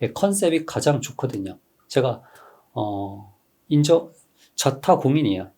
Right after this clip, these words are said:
이거는 압도적으로 컨셉 책이 좋아요. 그러니까 컨셉 책에 있는 것들을 공부했고요. 그 책을 내가 마인-, 내 머릿속에 다 집어넣었고 내가 공부한 곳에서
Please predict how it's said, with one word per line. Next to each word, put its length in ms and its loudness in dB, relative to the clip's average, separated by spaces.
이거는 400 0
압도적으로 920 2
컨셉 320 -6
책이 240 -2
좋아요. 380 -2
그러니까 480 0
컨셉 500 -2
책에 340 0
있는 240 2
것들을 640 0
공부했고요. 760 4
그 160 2
책을 680 2
내가 200 6
마인-, 460 2
내 120 6
머릿속에 420 2
다 120 -2
집어넣었고 720 2
내가 280 4
공부한 580 4
곳에서 540 -2